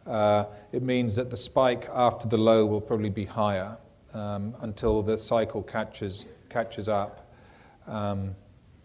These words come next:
i-, i-, in the short to medium term, I think over the next two to three years,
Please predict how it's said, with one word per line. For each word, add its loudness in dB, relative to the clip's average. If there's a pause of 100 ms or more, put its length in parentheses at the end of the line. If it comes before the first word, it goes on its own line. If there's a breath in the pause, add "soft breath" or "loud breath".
(760 soft breath)
i-, 4
i-, 2
in 4
the 8
short 8
to 0
medium 6
term, 0
I 0
think 2
over 4
the 2
next -2
two 0
to -2
three 0
years, 4